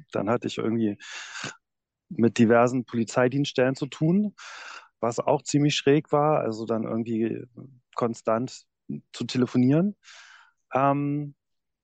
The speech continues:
ja, und das hat mich erstmal so ein paar Tage ziemlich geschockt, so nach dem Motto, „Was kommt jetzt als nächstes?“ Und dann hab ich aber gedacht, so, „Nee, äh, egal.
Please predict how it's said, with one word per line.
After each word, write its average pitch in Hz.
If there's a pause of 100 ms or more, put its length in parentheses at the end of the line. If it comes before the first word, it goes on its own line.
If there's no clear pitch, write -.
(960)
ja, 185
und 117
das 123
hat 147
mich 135
erstmal 123
so 139
ein 131
paar 127
Tage 131
ziemlich -
geschockt, - (200)
so 113
nach 117
dem 117
Motto, 113
„Was 113
kommt -
jetzt 107
als 98
nächstes?“ 120 (1500)
Und 101
dann 113
hab 123
ich -
aber 127
gedacht, 120
so, 120
„Nee, 117 (220)
äh, 107 (760)
egal. 107